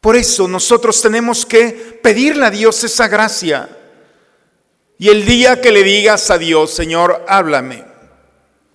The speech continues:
entonces lo encontrarás en las circunstancias, en los movimientos, en los hechos, en las personas y, ¿por qué no, en el altar?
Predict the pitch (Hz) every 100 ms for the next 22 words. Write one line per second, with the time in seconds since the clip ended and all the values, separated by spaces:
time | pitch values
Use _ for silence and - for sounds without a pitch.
0 | _ _ _ _ 143 135 160 180 151 135
1 | 139 135 135 143 156 147 - - - -
2 | _ _ _ _ _ _ _ _ _ _
3 | _ 151 151 - 151 - 151 143 165 170
4 | 147 - 131 123 - - 147 131 123 139
5 | 143 143 139 160 151 139 - 135 113 -
6 | - _ _ _ _ _ _ _ _ _
7 | _ _ _ 151 147 131 - 175 170 -
8 | 131 113 - - _ - 143 139 - 156
9 | 135 - 160 143 123 - - - 139 160
10 | 156 151 143 127 123 110 - 117 - -